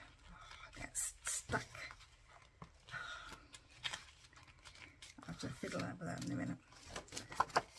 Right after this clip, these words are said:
All right. Things never go smoothly when you're doing video, ever. <laughs> The back of the signature. And because I use this, <coughs> this lace through,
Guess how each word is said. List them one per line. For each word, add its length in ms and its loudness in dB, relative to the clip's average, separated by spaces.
All 60 4
right. 200 4
Things 200 12
never 180 12
go 120 12
smoothly 500 12
when 100 8
you're 100 12
doing 200 8
video, 260 4
ever. 220 6
<laughs> 100 10
The 80 0
back 140 6
of 80 -4
the 40 2
signature. 500 2
And 340 12
because 420 12
I 100 12
use 440 8
this, 260 4
<coughs> 80 12
this 200 8
lace 680 8
through, 640 8